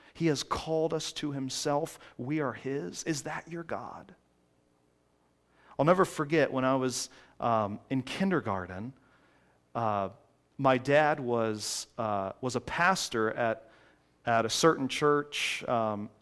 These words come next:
in Orlando, and then, uh, he had left that ministry, and he was looking in the, in the middle ground and, and f-, finding another ministry, uh, at what to do. Well, one of the things he always had an interest in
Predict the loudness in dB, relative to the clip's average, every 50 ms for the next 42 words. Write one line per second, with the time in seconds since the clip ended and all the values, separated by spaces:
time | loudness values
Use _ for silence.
0 | _ 0 2 2 4 2 2 2 2 2 2 0 0 0 0 0 0 0 -2 -4
1 | -8 -14 -20 -20 _ _ _ _ -20 _ -2 0 0 4 6 6 6 6 6 6
2 | 6 6 4 4 4 4 4 2 4 6 6 6 6 2 2 4 4 4 4 2
3 | -2 -2 -2 0 -2 -4 -4 -4 -4 -2 -2 -2 -4 -6 -10 -18 -20 -20 _ _
4 | -2 2 2 4 2 2 0 4 4 4 4 6 2 2 2 2 2 0 2 0
5 | 0 0 0 0 2 2 0 0 2 4 4 6 6 6 4 4 6 6 8 8
6 | 8 8 6 4 0 -4 -8 -4 -2 -2 0 0 0 0 2 0 -2 -2 -6 -16
7 | -20 -20 -18 -18 -2 6 6 8 8 8 4 2 2 6 6 6 6 6 2 2
8 | 2 0 0 -2 -4 -4 -2 0 0 0 0 -2 -6 -18 -20 -20 -20 -20 -6 _
9 | 4 6 6 6 6 6 8 6 6 6 6 2 2 4 6 6 6 6 4 0
10 | -8 -14 -20 -20 -20 _ _ _ _ _ _ _ _ -2 0 4 6 6 6 6
11 | 2 2 0 2 2 2 2 2 0 -2 -2 2 4 6 6 6 6 4 2 2
12 | 2 2 2 2 -2 -2 -4 -4 -4 -6 -6 -6 -4 -6 -4 -4 -4 -4 -4 -6